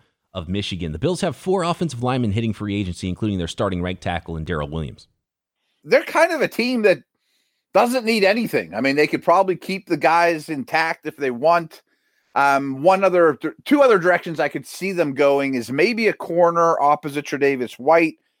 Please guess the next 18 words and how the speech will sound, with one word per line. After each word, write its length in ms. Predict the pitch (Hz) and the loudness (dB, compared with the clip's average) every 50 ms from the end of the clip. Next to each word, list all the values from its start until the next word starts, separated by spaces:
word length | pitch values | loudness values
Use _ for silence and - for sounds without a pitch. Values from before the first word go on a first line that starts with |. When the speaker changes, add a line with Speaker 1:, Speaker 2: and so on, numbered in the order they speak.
| _ _ _ _ _ | _ _ _ _ _
Speaker 2:
but 100 | 143 151 | 4 4
I'm 100 | 147 147 | 4 4
not 120 | 147 139 | 2 0
sure 160 | - 160 151 | 2 2 2
there's 160 | 143 131 120 | 2 2 2
one 200 | 131 135 135 127 | 2 2 4 4
that's 160 | 127 117 - - | 2 -2 -4 -2
worth 300 | 123 147 160 160 156 - | 2 2 2 2 2 2
it. 240 | 160 151 147 - _ _ _ _ _ _ _ _ _ | 2 2 2 0 _ _ _ _ _ _ _ _ _
Maybe 440 | 135 151 175 190 196 175 185 180 165 | -4 0 0 0 0 0 0 -2 -2
a 40 | |
difference 540 | 151 - - 165 165 165 - 160 147 - - | -2 0 -2 -2 -2 -2 -4 -8 -8 -8 -6
maker, 400 | 151 147 151 151 - - 151 139 | -4 -2 -2 -2 -2 -2 -2 -2
pass 400 | 127 - - 156 143 131 131 - | -2 -2 -4 -4 -2 -2 -4 -6
rusher, 580 | 135 127 123 123 120 - 127 123 120 117 110 95 _ _ - | -2 -2 -2 -2 -2 -2 -2 -2 -2 -2 -4 -6 _ _ 0
edge 300 | 135 135 120 110 - - | 0 0 0 -2 -6 -4
type 220 | 123 104 92 - - | -4 -4 -4 -4 -6
guy. 300 | - 85 69 65 - | -6 -6 -6 -6 -8